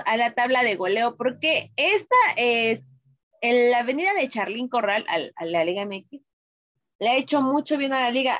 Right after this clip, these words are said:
Normalmente las goleadoras terminan entre once, doce. Estamos más o menos a la mitad, un poquito más de, de la temporada.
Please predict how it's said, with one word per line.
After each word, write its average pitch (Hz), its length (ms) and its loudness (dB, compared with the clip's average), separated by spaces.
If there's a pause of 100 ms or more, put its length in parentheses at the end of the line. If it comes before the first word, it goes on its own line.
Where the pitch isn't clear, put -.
Normalmente 339 720 0
las 269 200 -2
goleadoras 226 720 0 (560)
terminan 254 540 0 (460)
entre 220 600 0
once, 277 580 0
doce. 226 460 -4 (260)
Estamos 320 340 -2
más 339 180 -2
o 330 60 -2
menos 311 180 -4
a 269 60 -4
la 208 120 0
mitad, 240 480 -2 (480)
un 262 120 -12
poquito 269 360 -6
más 233 240 -2
de, 220 260 -4
de 180 140 -4
la 170 120 -6
temporada. 202 680 0